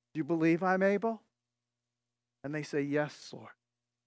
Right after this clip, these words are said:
Interestingly, Jesus doesn't say, "Do you think I would like to do this for you?" He doesn't give that away, not yet. He just says, "Do you believe I'm able to?" In other words, whether he does it or not, they believe he's able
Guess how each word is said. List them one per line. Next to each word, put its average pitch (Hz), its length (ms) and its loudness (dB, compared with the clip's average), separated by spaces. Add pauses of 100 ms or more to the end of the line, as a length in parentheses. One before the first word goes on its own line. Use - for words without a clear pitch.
(720)
Interestingly, 156 1040 2
Jesus 165 400 -2
doesn't 180 240 0
say, 156 240 0
"Do 147 140 -4
you 180 80 0
think 202 240 0
I 170 100 8
would 139 160 2
like 135 300 2
to 220 100 -2
do 220 200 0
this 220 220 2
for 226 240 2
you?" 233 280 0 (960)
He 156 80 0
doesn't 202 300 4
give 185 180 6
that 185 180 8
away, 170 240 2
not 156 260 2
yet. 139 300 0
He 156 80 -6
just 156 200 -8
says, 135 220 -2
"Do 131 120 -12
you 185 100 -4
believe 180 340 4
I'm 170 180 0
able 160 280 0 (120)
to?" 123 200 -8 (800)
In 147 80 -4
other 151 220 -2
words, 147 500 2 (360)
whether 175 260 6
he 190 80 2
does 170 200 4
it 151 140 -2
or 139 100 2
not, 143 400 2
they 131 120 -4
believe 151 480 2
he's 127 180 -6
able 127 320 -2